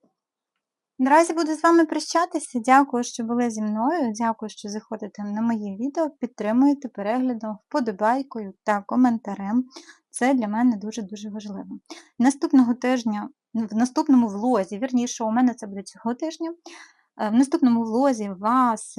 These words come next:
чекають також фрагменти з нашої в'язальної зустрічі, адже цю, в цю суботу, а, наша вже така традиційна зустріч з дівчатами в центрі,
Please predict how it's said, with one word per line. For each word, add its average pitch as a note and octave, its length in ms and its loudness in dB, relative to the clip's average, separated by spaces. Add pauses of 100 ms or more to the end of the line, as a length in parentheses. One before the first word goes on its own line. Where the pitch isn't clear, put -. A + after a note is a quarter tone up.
(140)
чекають A#3+ 440 0
також - 280 -6
фрагменти A3+ 560 -2
з G3+ 60 -10
нашої G#3+ 340 -6
в'язальної G#3 580 -2
зустрічі, A3 720 -10
адже G#3 300 -2
цю, A3+ 360 -10
в - 100 -20
цю A#3+ 180 -6
суботу, C4+ 600 -6 (760)
а, A3 280 -2
наша B3+ 480 2
вже G3+ 240 -2
така A3 240 -6
традиційна B3+ 880 2
зустріч C4 720 -6
з A3 140 -6
дівчатами B3 840 0
в - 340 -14
центрі, D4+ 580 2